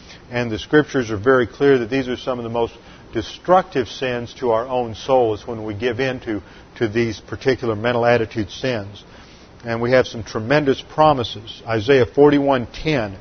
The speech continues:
and thirteen. Uh, Isaiah forty-one ten says, "Do not fear, for I am with you. Do not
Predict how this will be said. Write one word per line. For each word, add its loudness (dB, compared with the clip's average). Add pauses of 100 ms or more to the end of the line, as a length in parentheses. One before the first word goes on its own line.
and -10
thirteen. 0 (840)
Uh, -8
Isaiah 4
forty-one 4
ten 2
says, 2
"Do 2
not 2
fear, 8
for 2
I 4
am -2
with 4
you. 4 (460)
Do 2
not 6